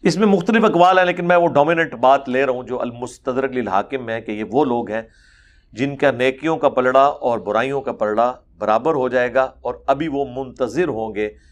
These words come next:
کہ اللہ تعالیٰ ان کے لیے کیا فیصلہ فرماتا ہے۔ ظاہر ہے اللہ کے عدل کا تقاضا تو یہ ہے کہ انہیں جہنم میں نہ پھینکا جائے، کیونکہ ان کے برائیوں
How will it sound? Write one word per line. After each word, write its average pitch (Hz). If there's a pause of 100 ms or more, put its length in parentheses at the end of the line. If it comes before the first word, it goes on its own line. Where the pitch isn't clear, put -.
(140)
کہ 117
اللہ 123
تعالیٰ 123
ان 117
کے 120
لیے 113
کیا 110
فیصلہ 82
فرماتا 71
ہے۔ 76
ظاہر 123
ہے -
اللہ 139
کے 147
عدل 156
کا 165
تقاضا 135
تو 139
یہ 135
ہے 127 (460)
کہ 139
انہیں 143
جہنم 127
میں 131
نہ 117
پھینکا 90
جائے، 71 (1600)
کیونکہ 143
ان 139
کے 143
برائیوں 143